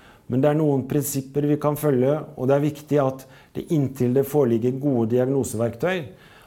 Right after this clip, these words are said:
at man bruker, at de som utreder bruker de verktøy som de kjenner til.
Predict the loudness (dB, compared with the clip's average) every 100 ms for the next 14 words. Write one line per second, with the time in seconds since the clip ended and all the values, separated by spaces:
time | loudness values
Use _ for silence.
0 | -20 -4 -2 4 4 4 2 2 2 2
1 | -8 -16 -20 -20 -8 -2 2 2 2 2
2 | 0 2 2 2 0 0 2 2 0 2
3 | 4 4 0 -2 -2 -2 -2 -2 0 0
4 | 0 0 -2 -6